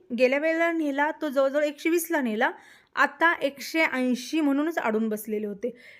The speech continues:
एक रुपयासुद्धा कमी करायला तयार नाहीत. शेवटी पण आम्ही सांगितले की, "बाबा, तुमच्यातनं आम्ही एवढी झाडं नेलेली आहेत वगैरे, मग कुठेतरी ते दीडशे रुपयेपर्यंत आले." म्हणजे किती व-,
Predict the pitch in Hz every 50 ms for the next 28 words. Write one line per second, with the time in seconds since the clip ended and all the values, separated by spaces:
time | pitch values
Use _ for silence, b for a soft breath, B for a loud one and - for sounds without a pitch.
0 | B - - 294 330 330 339 320 294 277 233 285 285 311 349 339 381 302 302 302
1 | 302 247 226 220 214 220 208 202 196 202 196 196 214 202 202 208 247 302 339 B
2 | B B B B B - 285 254 254 277 285 269 294 277 262 - 247 247 247 254
3 | 262 262 294 254 233 240 254 247 277 269 269 247 247 247 240 262 254 247 240 240
4 | 285 285 285 339 330 320 330 320 302 269 262 277 277 285 277 262 262 262 262 254
5 | 240 240 240 240 240 233 247 233 233 233 240 240 240 240 240 240 262 302 294 -
6 | _ 277 247 - - 254 254 254 - 247 233 240 226 - 254 262 220 214 269 277
7 | 247 254 233 240 302 285 269 220 247 233 220 220 220 220 208 214 208 214 240 285
8 | 330 330 B B B B B B - 240 247 254 311 311 - 330 330 339 381 381
9 | 381 339 294